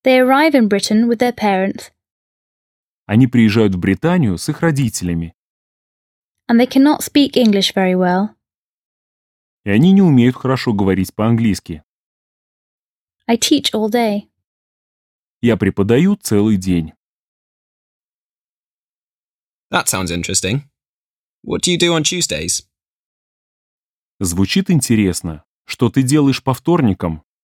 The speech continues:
Speaker 1: On Tuesdays, I go to swimming lessons.
Speaker 2: По вторникам я занимаюсь плаванием.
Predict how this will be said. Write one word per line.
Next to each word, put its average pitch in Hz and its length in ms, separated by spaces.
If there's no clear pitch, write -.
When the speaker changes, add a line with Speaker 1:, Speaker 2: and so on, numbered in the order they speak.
Speaker 1:
On 247 100
Tuesdays, 214 680
I 233 100
go 247 160
to 247 100
swimming 254 360
lessons. 185 520
Speaker 2:
По 101 100
вторникам 131 580
я 92 140
занимаюсь 117 480
плаванием. 85 680